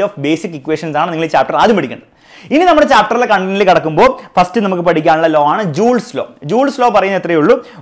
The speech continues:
ഒരു കണ്ടക്ടറിലൂടെ നിങ്ങൾ കറന്റ് കടത്തി വിട്ടാൽ ആ കണ്ടക്ടർ ഹീറ്റ് ഉണ്ടാക്കും. എത്ര ഹീറ്റ് ഉണ്ടാക്കും? ആ, ആ ഹീറ്റിന്റെ ഇക്വേഷൻ ആണ് പറയുന്നത്. വളരെ സിമ്പിൾ ആണ് മക്കളെ. ആ ഹീറ്റ് എന്തിനോട് പ്രൊപ്പോർഷണൽ ആണ്? ഹീറ്റ് കറന്റിന്റെ സ്ക്വയറിനോട്, റെസിസ്റ്റൻസിനോട്, ടൈമിനോട്, ഈ മൂന്ന് ആൾക്കാരോട്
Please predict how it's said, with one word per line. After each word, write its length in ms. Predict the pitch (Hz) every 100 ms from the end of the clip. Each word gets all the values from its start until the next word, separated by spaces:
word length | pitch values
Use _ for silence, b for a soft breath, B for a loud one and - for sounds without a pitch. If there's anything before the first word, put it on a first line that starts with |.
| 190
ഒരു 80 | 226
കണ്ടക്ടറിലൂടെ 600 | 190 185 185 190 202 202 190
നിങ്ങൾ 140 | 185 185
കറന്റ് 260 | 160 180 190
കടത്തി 200 | 156 175
വിട്ടാൽ 240 | 165 170 208
ആ 20 | 180
കണ്ടക്ടർ 340 | 160 156 156 190
ഹീറ്റ് 240 | 170 190 180
ഉണ്ടാക്കും. 300 | 139 113 - B B 226
എത്ര 180 | - 285 269
ഹീറ്റ് 160 | 226
ഉണ്ടാക്കും? 340 | 220 202 175 185 B B 131
ആ, 20 | 95 123
ആ 40 | 175
ഹീറ്റിന്റെ 360 | 175 190 214 190
ഇക്വേഷൻ 320 | 156 196 190 170
ആണ് 100 | 160
പറയുന്നത്. 280 | 156 175 185
വളരെ 220 | 156 202 214
സിമ്പിൾ 220 | 175 160
ആണ് 100 | 156 151
മക്കളെ. 220 | 170 254 B B 185
ആ 40 | 226
ഹീറ്റ് 260 | 202 226 240
എന്തിനോട് 280 | 208 220 202
പ്രൊപ്പോർഷണൽ 460 | 196 185 190 185 190 175
ആണ്? 100 | 175 B B -
ഹീറ്റ് 340 | 214 233 214 277 - - -
കറന്റിന്റെ 480 | 190 220 233 247 240 240
സ്ക്വയറിനോട്, 600 | 202 190 202 220 220 302 - B B 165
റെസിസ്റ്റൻസിനോട്, 720 | 170 208 240 226 233 226 262 311 - -
ടൈമിനോട്, 440 | 175 185 185 156 160
ഈ 20 | 220 196
മൂന്ന് 240 | 208 240 196
ആൾക്കാരോട് 440 | 180 180 175 226